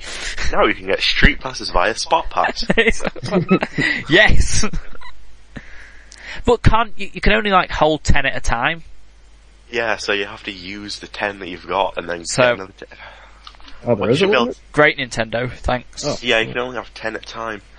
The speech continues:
Speaker 1: It'd make a
Speaker 3: Hmm.
Speaker 1: bit more sense if, like, each relay point gave you five, because then you get two. <laughs>
Speaker 2: Yeah, why six?
Speaker 1: <laughs> Six is just like
Speaker 2: Why?
Speaker 1: <laughs>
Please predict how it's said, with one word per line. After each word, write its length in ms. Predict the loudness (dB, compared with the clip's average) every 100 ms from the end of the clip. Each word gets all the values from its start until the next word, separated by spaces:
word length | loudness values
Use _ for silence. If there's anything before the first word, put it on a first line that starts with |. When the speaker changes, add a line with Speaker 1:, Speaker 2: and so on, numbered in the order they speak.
| -6 0
Speaker 1:
It'd 140 | 2
make 160 | 2 2
a 40 |
Speaker 3:
Hmm. 40 | 4
Speaker 1:
bit 180 | 2 4
more 180 | 2 2
sense 260 | 0 -2
if, 100 | 0
like, 160 | 0 0
each 300 | -6 -6 -6
relay 280 | -2 2 2
point 260 | 2 0 0
gave 200 | 0 0
you 80 | -2
five, 540 | 0 2 2 -2 -6
because 220 | -10 -4
then 100 | -2 -2
you 60 |
get 240 | -2 -4 2
two. 300 | 2 2 -2
<laughs> 80 | -6
Speaker 2:
Yeah, 200 | -4 -2
why 200 | -2 -4
six? 560 | -4 -6 -4 0 4 6
Speaker 1:
<laughs> 100 | 8 6
Six 200 | 4 4
is 100 | 4
just 140 | 2
like 140 | 2 2
Speaker 2:
Why? 180 | 2 2 -8 -12 -12 -12 -14 -10
Speaker 1:
<laughs> 280 | -8 -8